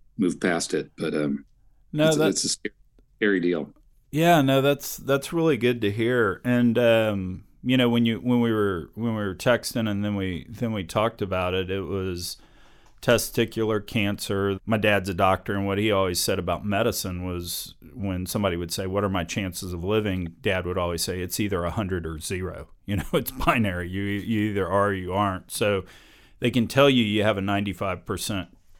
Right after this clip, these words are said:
Speaker 2: chance of, of survival, but at the same time, it, it's always scary going to th-, going through. What,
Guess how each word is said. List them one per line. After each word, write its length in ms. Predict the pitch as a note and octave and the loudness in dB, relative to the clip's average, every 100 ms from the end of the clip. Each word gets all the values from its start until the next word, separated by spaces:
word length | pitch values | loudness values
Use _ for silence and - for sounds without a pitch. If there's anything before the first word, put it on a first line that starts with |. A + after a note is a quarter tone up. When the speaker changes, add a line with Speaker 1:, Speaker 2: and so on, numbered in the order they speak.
| - | -6
Speaker 2:
chance 440 | - G#2 F2+ - | -2 0 -2 -4
of, 300 | G2+ F2+ F2 | -4 -4 -8
of 300 | - A2 F#2+ | -6 -2 -2
survival, 720 | F2 - - F#2 A2 G#2 F#2+ F2 | -4 -6 0 4 4 2 -2 -2
but 200 | F2 G2 | -2 -4
at 140 | F2 | -4
the 100 | F#2+ | -4
same 340 | - G#2 F#2+ | -4 -2 -4
time, 640 | E2+ G#2 G2 G#2 F#2+ F2+ - - - - - - - | -4 0 2 2 0 -4 -8 -18 -20 -20 -20 -20 -8
it, 420 | A2+ G#2+ G2+ - - | 0 2 2 -2 -4
it's 220 | A2+ - | -4 2
always 340 | G#2+ G2+ F#2 | 4 4 2
scary 400 | - - G2 F#2+ | -2 -2 -2 0
going 320 | F#2 F#2+ F#2+ F#2+ | -2 -2 -2 -4
to 80 | |
th-, 220 | E2+ - - - G#2 | -8 -14 -20 -12 -2
going 320 | G#2 G2 F2 | 0 0 -2
through. 560 | - F#2 F#2 G2+ E2+ E2+ | -6 -4 0 0 -2 -10
What, 460 | - B2 C3+ - | 2 4 4 0